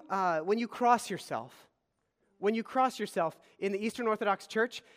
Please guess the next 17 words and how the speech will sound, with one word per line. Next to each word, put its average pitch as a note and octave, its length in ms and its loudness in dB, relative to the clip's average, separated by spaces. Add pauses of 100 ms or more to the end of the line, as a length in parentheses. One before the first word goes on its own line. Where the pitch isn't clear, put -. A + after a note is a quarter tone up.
(160)
it's A3+ 220 8
a A#3 80 4
habit F#3+ 460 2 (260)
that G#3 220 0 (120)
you G#3+ 160 -2
do G3 340 -2
to A3 180 -2
remind G3 400 2
you G3+ 80 2
of F#3+ 200 -2
every A#3 360 0
moment G#3 640 2 (220)
where G3 140 -2
you G3 160 0
experience G3 520 -4
God's D#3 240 -4
blessing. B2 360 -6